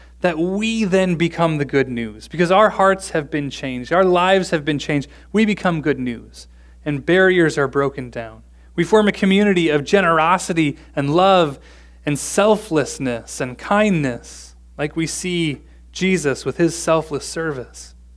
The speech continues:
The power of the local church is so much more powerful than we often realize. We, as the church, through the power of the Spirit, become a light to our surrounding community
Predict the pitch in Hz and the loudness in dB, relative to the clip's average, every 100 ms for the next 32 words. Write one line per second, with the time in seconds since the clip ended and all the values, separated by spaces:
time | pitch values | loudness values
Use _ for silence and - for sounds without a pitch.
0 | - - - - - - - - - - | -20 -20 -20 -20 -20 -20 -20 -20 -20 -20
1 | - - - - - - 147 - 220 233 | -20 -20 -20 -20 -20 -10 -8 -2 2 6
2 | 220 180 160 160 170 170 151 - 156 147 | 6 4 4 4 2 2 -4 0 0 -2
3 | 127 - - 170 190 185 170 160 160 - | -10 -10 -8 -4 -2 -4 -4 -4 -4 -8
4 | - 147 147 139 - - 147 143 127 - | -14 -8 -4 -4 -8 -10 -6 -6 -6 -8
5 | 127 123 - 135 131 127 120 120 - 117 | -8 -10 -12 -10 -6 -4 -4 -6 -12 -18
6 | 113 110 107 107 - - - - - - | -14 -14 -14 -16 -20 -20 -20 -20 -20 -20
7 | - - - - - - - - - - | -20 -20 -20 -20 -20 -20 -20 -20 -20 -20
8 | - - - - - - 170 202 208 190 | -20 -20 -20 -20 -20 -2 0 2 2 0
9 | 160 151 131 - - 175 151 - - 151 | 0 -2 -4 -6 0 0 -2 -10 -10 -8
10 | 135 - - - 170 180 170 151 139 - | -8 -10 -12 -4 0 2 2 0 -4 -8
11 | - 147 143 123 - - - - 147 - | 0 4 4 2 -6 -20 -16 -14 -14 -4
12 | 196 196 185 156 147 135 139 160 147 - | 0 2 0 0 0 2 2 0 -2 -14
13 | - - 156 151 143 - 135 135 147 151 | -20 -4 0 0 -2 -6 -2 0 0 -2
14 | 147 143 131 127 131 123 107 107 117 | -4 -6 -8 -6 -4 -4 -8 -16 -20